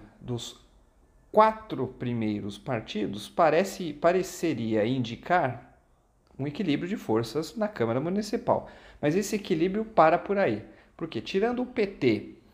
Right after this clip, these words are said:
e o pessoal, que juntos fazem quatorze vereadores, os demais partidos fazem, fizeram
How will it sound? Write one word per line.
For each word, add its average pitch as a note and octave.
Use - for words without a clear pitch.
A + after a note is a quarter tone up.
e C3+
o D3
pessoal, B2+
que C3+
juntos B2+
fazem G2+
quatorze A#2
vereadores, A#2+
os C4+
demais A#2
partidos D#3
fazem, D#3+
fizeram B2+